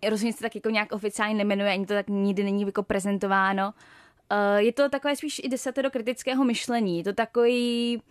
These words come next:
hezký úvod do logiky, aby člověk, eh, měl takové ty základní poučky, jak vlastně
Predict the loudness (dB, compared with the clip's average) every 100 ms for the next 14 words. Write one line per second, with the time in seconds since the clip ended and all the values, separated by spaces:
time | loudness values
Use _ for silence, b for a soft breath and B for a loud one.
0 | b -8 -8 -6 -6 0 2 2 2 0
1 | 0 -2 0 2 0 0 -2 -2 -2 0
2 | 2 2 2 0 0 -4 0 -2 0 0
3 | 0 -2 -4 -2 0 0 -4 -6 -2 -2
4 | -2 -4 -4 -2 0 0 0